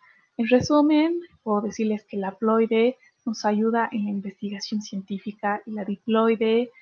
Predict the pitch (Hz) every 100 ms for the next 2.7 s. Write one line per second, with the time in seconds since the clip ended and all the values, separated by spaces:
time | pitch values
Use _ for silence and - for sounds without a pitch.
0 | - _ - 226 214 - - 196 190 -
1 | 247 208 - 208 220 214 - 190 - -
2 | _ - 214 220 220 190